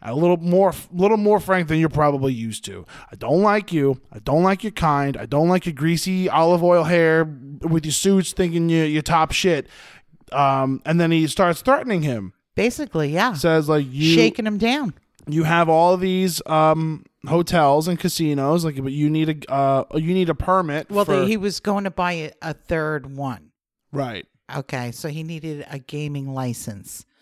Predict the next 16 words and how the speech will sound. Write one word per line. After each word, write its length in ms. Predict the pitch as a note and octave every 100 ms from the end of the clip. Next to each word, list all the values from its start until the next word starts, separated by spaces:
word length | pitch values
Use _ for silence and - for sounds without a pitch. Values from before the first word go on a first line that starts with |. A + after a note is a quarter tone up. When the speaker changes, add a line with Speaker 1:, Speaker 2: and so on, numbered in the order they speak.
| _ _ _ _
Speaker 2:
for 640 | - D#3 C#3 C3+ B2+ A#2+ _ _ -
the 80 | C#3+
one 220 | C#3 C3+
he 100 | C#3+
was 160 | C#3+ C3+
gonna 300 | C3 B2 G#2+
open, 460 | C3 A#2+ A#2 F#2+ -
and 120 | C#3
the 60 |
Speaker 1:
Right. 120 | F#2 D2+
Speaker 2:
gaming 440 | E3+ F#3 F#3 E3
license 560 | C#3 B2+ B2 - B2+ -
is 140 | C3
normally 380 | D3+ C3+ C3+ C3
twenty 360 | - - A#2+ A2+
thousand. 720 | C3 C3 B2+ A#2+ - A2+